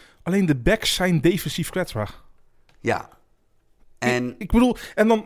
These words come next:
Speaker 1: dan zijn het nog steeds, ik bedoel, eh, we moeten het wel in perspectief zien. Defensief kwetsbaar, eh, wil nog steeds niet zeggen dat ze slecht zijn. Maar dat daar eventueel iets te halen is voor Ajax.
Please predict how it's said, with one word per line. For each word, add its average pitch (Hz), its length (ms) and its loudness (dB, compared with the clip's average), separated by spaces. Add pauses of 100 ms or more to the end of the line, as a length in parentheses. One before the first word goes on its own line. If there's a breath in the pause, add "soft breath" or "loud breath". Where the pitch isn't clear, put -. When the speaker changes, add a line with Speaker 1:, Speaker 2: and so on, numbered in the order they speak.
Speaker 1:
dan 208 220 2
zijn 208 160 2
het 220 80 -2
nog 202 100 2
steeds, 226 260 4
ik 170 60 -14
bedoel, 175 300 2
eh, 143 80 -4
we 165 360 2
moeten 180 220 4
het 151 80 0
wel 175 100 4
in 170 80 0
perspectief 160 480 0
zien. 185 260 0
Defensief 160 540 0
kwetsbaar, 160 600 4 (360 loud breath)
eh, 143 320 4
wil 147 240 2
nog 151 100 -2
steeds 156 200 0
niet 156 120 0
zeggen 143 220 0
dat 135 100 -2
ze - 240 -4
slecht - 320 -2
zijn. 208 300 -2 (560 soft breath)
Maar 127 160 4
dat 139 160 2
daar 147 220 2
eventueel 160 440 2
iets 160 160 -6
te 143 80 0
halen 127 340 2
is 101 100 -4
voor 113 100 -4
Ajax. 98 520 -4